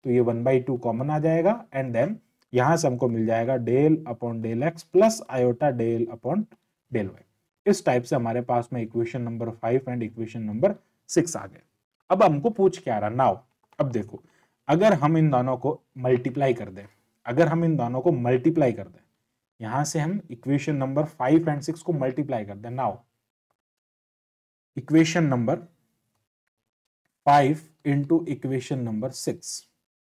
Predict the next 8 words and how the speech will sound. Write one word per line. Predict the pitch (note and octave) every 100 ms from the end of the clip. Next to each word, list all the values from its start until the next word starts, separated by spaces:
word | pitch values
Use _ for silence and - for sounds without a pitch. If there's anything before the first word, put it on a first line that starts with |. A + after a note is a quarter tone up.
| _
ठीक | - F3
है। | G#3 _ _ _ -
तो |
ये | B2+ D3+
क्या | D#3 C3+
हो | G#2+
जाएगा, | G2 - - _ -
del | B2 B2+ D3